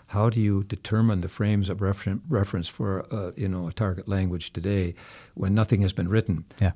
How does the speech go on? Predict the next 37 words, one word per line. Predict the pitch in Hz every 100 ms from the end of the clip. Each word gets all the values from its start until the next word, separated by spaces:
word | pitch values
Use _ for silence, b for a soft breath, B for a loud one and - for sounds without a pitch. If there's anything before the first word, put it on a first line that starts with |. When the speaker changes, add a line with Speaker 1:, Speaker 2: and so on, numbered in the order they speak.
| -
Speaker 1:
And | 98
that's | 101 98
why | 98 95
I |
encourage | 95 92 - 110 101
translators | - 95 92 107 104 98 87 90
and | 90
try | - 101 104
to | 95
have | 98
a | 92
researcher, | 90 110 - 92 - 92
quote | - 101 90
unquote, | 87 90 98 90 -
on | 101 98
the | 90
team | - 104 92 90 B B B
who | -
would | 98
investigate | 98 95 110 - 101 98 87 -
the, | 101 87
the | 117 -
oral | 113 104
literature, | 104 104 104 - 101 82 95
what | 156 98
has | 104
been | 95 95
written | 113 - 101
in | 92
the | 90
language, | 92 92 80 87 -
so | 95
that | 95 -
when | 101
you | 92 92
come, | 113 107 113 B B B B -
uh, | 95